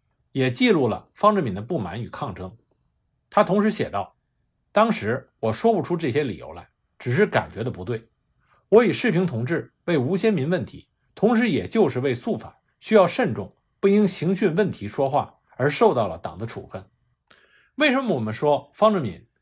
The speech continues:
是中国共产党优秀的党员，是中国共产党早期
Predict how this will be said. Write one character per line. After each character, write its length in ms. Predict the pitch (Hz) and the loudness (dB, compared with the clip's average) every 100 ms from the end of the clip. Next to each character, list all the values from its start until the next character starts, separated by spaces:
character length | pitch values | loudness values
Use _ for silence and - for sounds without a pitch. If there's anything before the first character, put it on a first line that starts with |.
| _ - | _ -2
是 160 | 185 | -2
中 120 | 180 | 2
国 140 | 226 214 | 4 6
共 140 | 202 | 4
产 120 | 180 | 2
党 220 | 156 98 120 | 0 -2 -4
优 160 | 196 | -4
秀 160 | 175 139 | -4 -6
的 100 | 98 | -8
党 200 | 78 82 | -12 -16
员， 220 | 73 76 _ _ _ _ | -18 -20 _ _ _ _
是 160 | - 190 | -6 2
中 140 | 208 | 6
国 100 | 214 | 6
共 100 | 196 | 6
产 100 | 160 | 2
党 140 | 160 165 | 0 -2
早 220 | - 87 | -4 -6
期 380 | - 135 139 | -8 -8 -8